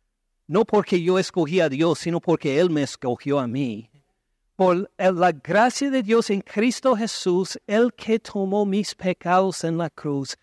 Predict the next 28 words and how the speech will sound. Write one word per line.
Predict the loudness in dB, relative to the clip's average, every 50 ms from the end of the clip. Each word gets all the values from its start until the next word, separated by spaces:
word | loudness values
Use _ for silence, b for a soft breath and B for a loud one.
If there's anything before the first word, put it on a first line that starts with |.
| _ _ -4
y | -2 0 0
murió | 0 0 0 2 2 2 2 2 2 2
en | 2 0
mi | -2 -2
lugar. | 0 0 -2 0 2 2 2 2 2 0
Por | -4 -4 -2 0 2
esto | 4 2 2 0 -2 -8 -10
soy | -8 -6 -4 -4 -4
salvo. | -6 -4 -2 0 0 0 0 -4 -8 -10 -14 -16 _ _ _ _ _ _ _ _ _
Todo | _ 2 4 4 4 4 2 2
lo | 2 4 4
demás, | 4 2 2 2 2 2 2 0 -2
si | -4 -4 -4 -4
es | -2 0
de | 0 0
bendición, | 2 2 2 2 2 2 2 0 -2 -4 -4 -2 0 0 0 0 -2 -2
es | -4 -6 -6 -6
pues | _ -4 -4 -4 -4
de | -4 -8 -8 _
extra. | -4 -4 -2 -4 -4 -8 -14 -14 -12 -10 -10 -10 -12 -16 _ _ _ _ _ _ _ _ _
La | -2 0 0 2
gloria | 2 2 2 2 2 2 2 0
sea | 0 -2 0 0 0 0 -2 -4 _ _
a | -2 0 0 2
Él | 2 2 0 0
para | -2 -4 -2 -2 0 0 0
esto, | 0 0 0 -2 -4 -6 -4 -4 -4
pero | -4 -2 -4 -4 -4